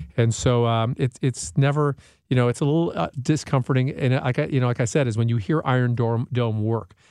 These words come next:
When I was there the first time, it was the Patriot missiles from Iran, right? 'Cause the Patriot missiles, though, can't stop these, these little bombs that the, um, the, the Hamas uses. But when you hear it pop, and it, it's, in a certain way, it's very uncomfortable, but on the other way, you're happy that you know that,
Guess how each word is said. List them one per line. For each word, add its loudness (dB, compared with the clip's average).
When 2
I 2
was 0
there 2
the 2
first -2
time, 0
it 0
was -2
the -4
Patriot -4
missiles -6
from 0
Iran, -4
right? -8
'Cause -6
the -4
Patriot -2
missiles, -2
though, -2
can't -4
stop -6
these, -6
these -6
little -6
bombs -2
that -10
the, -2
um, -16
the, 0
the -6
Hamas 0
uses. -2
But 2
when 2
you 2
hear 2
it -2
pop, 0
and 0
it, -2
it's, -2
in -2
a 0
certain 0
way, 2
it's -8
very -2
uncomfortable, -2
but 2
on 2
the 2
other 0
way, 0
you're 0
happy -4
that -8
you -4
know 0
that, -4